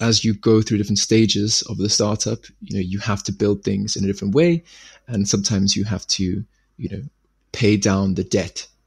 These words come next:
that you put down early in the business. So some of the things that we,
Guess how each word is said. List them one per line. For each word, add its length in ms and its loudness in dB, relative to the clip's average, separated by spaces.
that 100 -12
you 80 -10
put 240 -8
down 240 -4
early 220 -6
in 80 -8
the 60 -10
business. 300 -8
So 220 0
some 180 6
of 60 6
the 40 -4
things 280 2
that 260 -4
we, 320 2